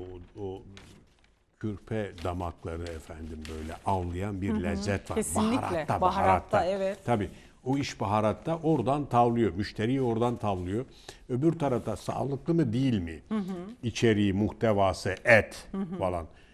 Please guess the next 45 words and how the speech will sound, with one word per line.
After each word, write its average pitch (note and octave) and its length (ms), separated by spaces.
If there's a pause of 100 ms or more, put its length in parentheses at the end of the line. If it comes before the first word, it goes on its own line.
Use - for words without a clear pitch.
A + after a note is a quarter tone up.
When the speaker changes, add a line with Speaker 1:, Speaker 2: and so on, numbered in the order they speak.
(280)
Speaker 1:
Ee, - 60
Speaker 2:
Bilmiyoruz C4+ 480
ki D4 140
o F3+ 60
Speaker 1:
yani B3 120
Speaker 2:
etin B3 140
Speaker 1:
bi-, - 40
Speaker 2:
içinde C#3 340
ne C#3 140
var. B2+ 60
Speaker 1:
bilmiyoruz, A2 520
bilmiyoruz. A#2+ 600
Bakın A#2 280
ben B2 220
uzun C3 380
yıllar G#2 400
oldu. F#2 440
Hakikaten G2 720
doğru G#2 320
dürüst A2 340
yanaşamıyorum. G2 600
Çok - 300
iyi G#2+ 200
Speaker 2:
Ben G#2 140
de A2+ 100
Speaker 1:
bildiğim B2 120
Speaker 2:
çok, A#2 100
Speaker 1:
ustalar, A#2+ 260
Speaker 2:
evet, A2+ 100
ben - 60
de A#2 40
Speaker 1:
lokantalar. A#2+ 560
Speaker 2:
öyle. C3 200 (380)
Speaker 1:
Benim D#3 280
yediğim A#2+ 580 (140)
yani F#2+ 400
etli A2 180
Speaker 2:
Bellidir C4 240
Speaker 1:
yemeği A3 220
Speaker 2:
değil F4 120
mi F4 120
sizin G#3+ 240
yerinizde? F#3 420
Speaker 1:
haşlama D#3 640
efendim. - 200